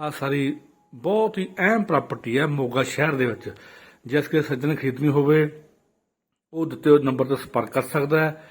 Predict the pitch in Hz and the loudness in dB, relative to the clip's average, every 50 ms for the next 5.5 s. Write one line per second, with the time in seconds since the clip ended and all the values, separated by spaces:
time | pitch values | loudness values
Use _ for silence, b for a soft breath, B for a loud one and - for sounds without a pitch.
0 | B B B B B B B B _ - 185 208 214 214 208 202 202 202 185 175 | B B B B B B B B _ -6 -4 -2 0 0 0 0 0 0 0 2
1 | 175 175 175 175 175 180 170 - - - - - 135 135 135 139 139 135 147 139 | 2 2 2 0 0 -2 -4 -8 -12 -10 -6 -4 -2 0 0 2 2 2 0 0
2 | 135 - - 135 127 - 131 127 135 131 131 - 143 127 120 131 151 160 160 156 | 0 -2 -4 -4 -4 -2 0 0 0 0 0 -2 -4 -4 -2 0 2 2 2 0
3 | 147 131 117 135 185 208 185 196 170 - 151 127 120 113 - - - 92 - 139 | -2 -4 -2 -2 0 0 0 0 0 0 0 -2 -2 -2 -2 -4 -4 -4 -4 -2
4 | 135 135 127 143 160 156 143 127 123 156 196 202 190 170 - - - - 117 110 | -2 -2 0 2 2 0 0 0 -2 -2 0 0 0 0 -2 -4 -6 -6 -6 -4
5 | 113 117 117 120 120 - - - - | -4 -4 -4 -4 -4 -4 -4 -4 -4